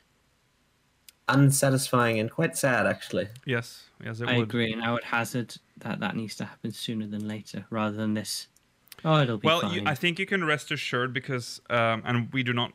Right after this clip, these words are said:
Speaker 2: obviously condone this, but there are, uh, w-, if you n-, talk to anyone who's played eleven, you know that there are, like, people that have private servers.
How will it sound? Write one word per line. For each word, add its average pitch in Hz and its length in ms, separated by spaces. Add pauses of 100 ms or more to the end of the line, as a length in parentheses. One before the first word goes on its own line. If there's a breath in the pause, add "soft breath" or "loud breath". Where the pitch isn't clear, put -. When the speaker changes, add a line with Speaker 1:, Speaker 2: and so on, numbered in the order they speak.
(100)
Speaker 2:
obviously 117 400
condone 123 520
this, 107 180
but - 180
there 127 160
are, 127 500
uh, 104 60
w-, 123 680
if - 140
you 165 360
n-, 139 320
talk 151 220
to - 120
anyone 127 340
who's 117 160
played 123 240
eleven, 113 300
you 123 100
know 120 300
that 120 100
there 117 140
are, 113 120
like, 113 260
people 117 280
that 110 140
have 110 260 (300 soft breath)
private 127 520
servers. 131 760